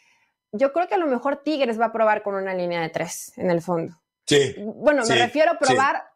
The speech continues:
Speaker 1: no, no, no es probar, no es experimento, esto ya lo han trabajado en algunos partidos. Entonces,
Speaker 2: Sí,
Speaker 1: por
Speaker 2: sí,
Speaker 1: ahí
Speaker 2: sí, de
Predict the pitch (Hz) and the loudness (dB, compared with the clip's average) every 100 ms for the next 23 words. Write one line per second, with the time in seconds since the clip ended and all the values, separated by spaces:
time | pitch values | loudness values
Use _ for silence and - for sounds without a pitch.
0 | - 285 269 294 311 320 359 320 214 208 | -2 0 2 2 2 2 2 4 2 -2
1 | 240 311 - 226 208 190 - 190 - 262 | -4 -6 -4 -4 -2 -4 -8 -8 -4 0
2 | 285 285 294 277 277 262 208 - 269 220 | 2 2 2 -2 -2 -2 -2 0 0 0
3 | 196 190 185 175 175 170 170 160 - _ | -4 -6 -8 -6 -8 -4 -2 -2 -6 _
4 | - - 254 294 349 320 - 160 - - | -20 -6 -4 -2 0 2 4 4 2 2
5 | - - | 2 2